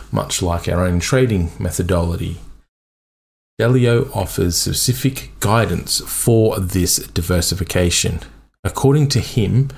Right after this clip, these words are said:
to obtain optimal balance between risk and re-, returns, an investor should diversify across fifteen to twenty uncorrelated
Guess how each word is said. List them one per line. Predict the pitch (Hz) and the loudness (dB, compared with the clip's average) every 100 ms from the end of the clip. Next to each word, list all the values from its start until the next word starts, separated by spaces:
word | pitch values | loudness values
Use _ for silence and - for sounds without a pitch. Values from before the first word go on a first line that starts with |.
| - - _ - | -14 -20 _ -8
to | 101 | -6
obtain | 90 - 95 92 92 | -6 -6 -4 -2 -2
optimal | 127 - 156 143 | -4 -2 0 0
balance | - 107 113 - | 2 0 0 -2
between | - - - 90 90 | -6 -4 0 0 0
risk | 101 131 139 - - 120 | 0 2 2 -2 -2 2
and | 110 104 - | 4 2 0
re-, | 104 95 92 101 - | 2 2 2 0 0
returns, | 98 - 110 101 90 120 156 - - - _ _ _ _ _ - | -2 2 2 2 4 2 2 -4 -12 -20 _ _ _ _ _ -2
an | 95 | 2
investor | 92 120 - 143 | 4 2 0 0
should | - 113 | 2 0
diversify | 101 101 98 92 - - 92 92 | 0 0 2 2 -2 -2 0 0
across | 95 98 - 101 - - | -2 -4 -4 -4 -4 -6
fifteen | - - - - 117 107 - - | -4 -4 -2 0 4 4 2 -4
to | - | -6
twenty | - - 104 101 - 101 98 | -6 -4 0 0 0 -2 -2
uncorrelated | - 110 113 104 - 107 98 92 90 92 - 95 87 | 0 2 2 2 0 2 2 2 2 0 0 0 -2